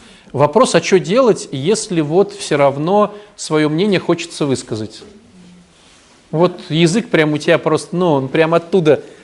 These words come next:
ну, просто вот он и через глаз, и через ухо, и говорит: "Щас скажу". Вот что делать в такой ситуации? Поделись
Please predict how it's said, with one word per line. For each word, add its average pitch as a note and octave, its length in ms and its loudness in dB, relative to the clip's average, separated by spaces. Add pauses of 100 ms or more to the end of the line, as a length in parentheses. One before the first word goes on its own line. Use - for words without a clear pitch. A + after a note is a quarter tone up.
(120)
ну, D#3 340 -4 (280)
просто D#3+ 360 2
вот D#3 280 2
он F#3 200 4
и F3+ 240 -4
через G3+ 320 0
глаз, F3 540 4 (360)
и F3+ 60 -8
через G3+ 420 -2
ухо, G3 300 2
и E3+ 60 2
говорит: E3+ 180 -2
"Щас A3 320 0
скажу". E3+ 540 0 (680)
Вот D3 120 -6
что - 240 0
делать G3 360 0
в - 60 -18
такой D#3+ 260 -2
ситуации? - 580 -4 (2250)
Поделись E3+ 720 0